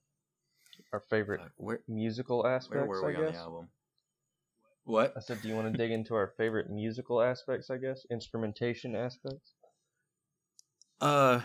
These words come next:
Speaker 2: yeah, I'm fine with that. Jordan, do you have any other general words you wanna say before we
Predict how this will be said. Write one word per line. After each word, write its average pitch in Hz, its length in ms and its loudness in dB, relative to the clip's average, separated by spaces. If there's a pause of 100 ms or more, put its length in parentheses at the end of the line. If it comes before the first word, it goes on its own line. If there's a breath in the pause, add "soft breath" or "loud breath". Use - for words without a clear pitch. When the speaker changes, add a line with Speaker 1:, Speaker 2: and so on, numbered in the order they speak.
(200 loud breath)
Speaker 2:
yeah, 139 280 6
I'm 120 120 0
fine 110 180 -2
with 90 100 -8
that. 90 280 -4
Jordan, 107 260 -4
do 95 80 -8
you 98 60 2
have 95 100 2
any 98 140 0
other 95 140 0
general 95 840 2 (580)
words 107 500 0
you 107 100 -6
wanna 104 180 -4
say 107 240 -4
before 104 300 -10
we 98 280 -8